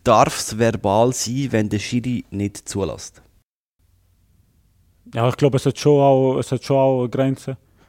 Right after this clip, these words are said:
Speaker 2: Ähm, man sollte da schon nicht, äh, man sollte auch nicht alles wortwörtlich, also alles persönlich nehmen, weil meistens, äh, wenn es so Trash-Talk gibt, gibt es nach dem Spiel Handshake.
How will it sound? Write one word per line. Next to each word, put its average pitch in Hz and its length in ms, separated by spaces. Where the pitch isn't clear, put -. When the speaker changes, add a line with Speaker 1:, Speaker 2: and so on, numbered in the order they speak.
Speaker 2:
Ähm, - 320
man 123 140
sollte - 260
da 120 160
schon 131 160
nicht, 131 220
äh, 120 360
man 160 100
sollte 170 260
auch 165 80
nicht 160 140
alles 151 260
wortwörtlich, 160 520
also 143 420
alles 143 240
persönlich 165 600
nehmen, 156 260
weil 139 240
meistens, 151 600
äh, 127 360
wenn 131 120
es 123 60
so - 80
Trash-Talk 143 400
gibt, 127 180
gibt 127 140
es - 100
nach 131 140
dem 123 100
Spiel 131 240
Handshake. 139 540